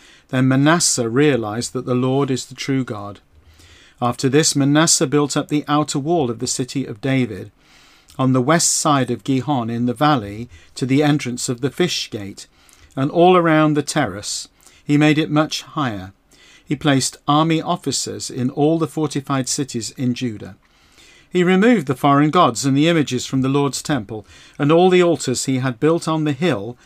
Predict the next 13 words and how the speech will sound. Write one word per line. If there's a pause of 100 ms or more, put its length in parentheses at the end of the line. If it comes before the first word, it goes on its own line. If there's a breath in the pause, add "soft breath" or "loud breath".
(200 soft breath)
of
the
Lord's
temple
and
in
Jerusalem, (340 soft breath)
he
threw
them
outside
the
city.